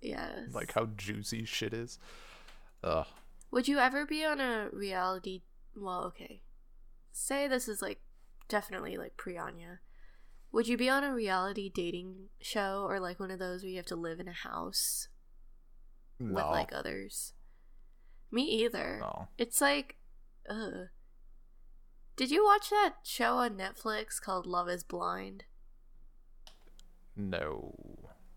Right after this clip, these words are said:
Speaker 1: That shit
Speaker 2: Frick.
Speaker 1: was cringy.
Speaker 2: Oof.
Speaker 1: But it was, like, a reality dating show where you couldn't see the other person.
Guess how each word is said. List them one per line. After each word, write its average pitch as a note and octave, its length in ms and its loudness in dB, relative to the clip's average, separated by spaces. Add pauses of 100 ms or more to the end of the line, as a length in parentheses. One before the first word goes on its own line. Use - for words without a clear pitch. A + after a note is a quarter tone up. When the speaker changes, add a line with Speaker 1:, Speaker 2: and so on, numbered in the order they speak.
(480)
Speaker 1:
That A3+ 260 0
shit - 300 -2
Speaker 2:
Frick. - 120 -4
Speaker 1:
was - 180 -6
cringy. G3+ 1120 -4 (840)
Speaker 2:
Oof. D#3+ 160 -8
Speaker 1:
But G3+ 140 6
it G3+ 100 4
was, G#3+ 160 2
like, G3 140 -4
a F#3+ 80 -8
reality F#3 600 2
dating F3+ 420 -4
show D#3 260 -2
where D#3+ 140 -2
you F3+ 160 -4
couldn't G3 320 -6
see F3 180 0
the F3+ 160 -4
other - 160 -6
person. - 600 -8